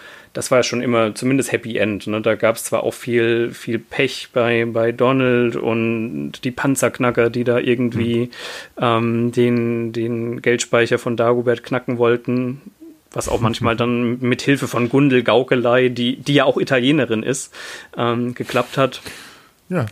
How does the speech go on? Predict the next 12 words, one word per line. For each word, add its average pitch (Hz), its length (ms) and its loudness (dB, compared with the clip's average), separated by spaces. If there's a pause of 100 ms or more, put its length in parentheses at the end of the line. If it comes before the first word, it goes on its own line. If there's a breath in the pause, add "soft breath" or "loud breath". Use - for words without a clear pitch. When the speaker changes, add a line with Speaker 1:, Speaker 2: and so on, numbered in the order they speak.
(140)
Speaker 1:
Aber - 220 -2 (360)
zum - 180 0
Ende 147 260 4
hin 139 200 6
war 123 120 6
dann 120 120 2
doch 117 120 2
immer 117 200 0
alles 110 240 -2
wieder 104 140 0
gut. 98 320 -6 (960 loud breath)
Speaker 2:
Ja, 104 320 0